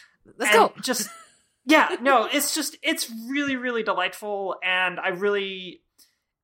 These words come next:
Speaker 2: and it's also really creepy in a lot of places, which I
Speaker 1: Mm-hmm.
Speaker 2: also really, really like and really, really appreciate. S-, so I think there's plenty of good stuff here. It's not doing anything, I think, radically new, but it's telling a really good story in a really good way.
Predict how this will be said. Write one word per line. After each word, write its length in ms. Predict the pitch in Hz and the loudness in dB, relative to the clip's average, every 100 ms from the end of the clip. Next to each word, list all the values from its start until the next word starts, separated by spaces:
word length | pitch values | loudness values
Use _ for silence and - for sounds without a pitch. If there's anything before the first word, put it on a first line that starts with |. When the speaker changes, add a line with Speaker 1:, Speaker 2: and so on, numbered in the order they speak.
| _ _ | _ _
Speaker 2:
and 140 | - 285 | -4 -2
it's 120 | 311 | 2
also 240 | 302 294 | 2 2
really 240 | 233 226 208 | -2 -2 -2
creepy 380 | - 175 190 190 | -4 -14 -10 -6
in 80 | |
a 60 | 185 | 2
lot 180 | 190 190 | 2 2
of 60 | |
places, 420 | 185 190 175 185 180 | 0 -4 -4 -8 -10
which 140 | 180 | -4
I 60 | 175 | 0
Speaker 1:
Mm-hmm. 80 | |
Speaker 2:
also 220 | 160 190 170 | 0 -2 -6
really, 260 | 160 165 | -8 -10
really 220 | 160 156 | -10 -8
like 260 | 156 160 156 | -6 -6 -6
and 100 | 160 | -8
really, 180 | 156 156 | -8 -8
really 180 | 156 156 | -8 -10
appreciate. 540 | 151 160 170 165 - _ - - | -10 -12 -8 -8 -10 _ -20 -14
S-, 140 | - - _ | -10 -10 _
so 440 | - - 202 196 190 | -6 0 4 6 6
I 60 | 196 | 4
think 160 | 240 | -2
there's 200 | 240 214 | -4 -6
plenty 320 | - - 247 220 | -8 -6 0 0
of 120 | 180 | 0
good 140 | 175 | -2
stuff 260 | - 165 151 | -4 -6 -6
here. 500 | 165 160 160 160 156 | -8 -6 -4 -4 -6
It's 140 | 190 190 | -6 -4
not 160 | 254 | -4
doing 160 | 247 233 | -2 -6
anything, 300 | 196 190 185 | -6 -6 -6
I 60 | 170 | -6
think, 220 | 185 156 | -6 -12
radically 540 | 151 143 151 185 240 233 | -6 -2 -2 -4 -8 -14
new, 300 | 254 262 254 _ _ _ - | -10 -10 -10 _ _ _ -4
but 240 | 160 196 | 0 0
it's 160 | 190 - | 0 -10
telling 420 | - 247 247 208 | -6 -2 -2 -4
a 60 | 190 | -6
really 460 | 151 151 175 180 | -8 -4 -2 -2
good 320 | 160 - 165 - | -4 -8 -8 -8
story 360 | - 165 160 | -6 -4 -4
in 80 | 156 | -6
a 60 | 151 | -10
really 320 | 151 156 151 | -8 -8 -6
good 240 | 151 143 | -8 -10
way. 120 | - | -12